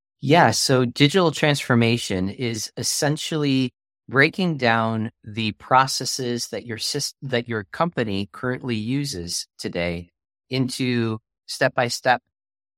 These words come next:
examples of whatever the output might be. And then we'll take and we'll digitize that, right? So sometimes that's a custom piece of software. Sometimes that's just an app. Really just depends on whatever the output is that you're looking for.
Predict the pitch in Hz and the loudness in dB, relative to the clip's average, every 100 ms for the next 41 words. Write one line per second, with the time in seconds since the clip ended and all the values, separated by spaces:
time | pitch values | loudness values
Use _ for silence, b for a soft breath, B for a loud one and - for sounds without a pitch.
0 | _ 151 - 127 107 123 139 117 95 98 | _ -20 -18 -14 -4 0 0 0 -4 -4
1 | 104 107 110 113 107 104 98 90 113 - | -4 0 0 0 -4 -4 -2 -2 -4 -8
2 | 127 113 110 104 110 110 143 _ _ _ | -10 -4 -4 -4 -8 -6 -6 _ _ _
3 | 127 127 123 120 117 113 131 120 120 _ | 0 2 4 4 0 -2 -4 -4 -6 _
4 | _ 120 110 107 104 131 107 101 85 - | _ -8 -4 -4 -4 -6 -4 -4 -4 -4
5 | 80 69 _ 104 110 - 113 - 156 143 | -8 -8 _ -12 -10 -8 -8 -6 -4 -2
6 | 135 - 127 120 117 - 117 113 107 117 | -2 -2 -2 -2 -6 -8 -8 -8 -14 -14
7 | - - 143 139 - 131 120 117 104 104 | -12 -6 -2 -2 -4 -2 -2 -2 -10 -10
8 | 101 95 - 92 90 - - _ _ - | -12 -12 -10 -10 -8 -12 -12 _ _ -10
9 | 113 - 95 - 117 120 _ _ - 139 | -8 -6 -8 0 0 0 _ _ -4 0
10 | 143 123 - - 117 107 104 107 107 104 | 0 -2 -8 -8 -6 -6 -6 -4 -4 -6
11 | 98 98 110 - 101 98 95 95 92 92 | -2 -2 -2 -8 -8 -8 -8 -14 -16 -14
12 | 95 - 113 135 131 | -12 -10 -10 -8 -8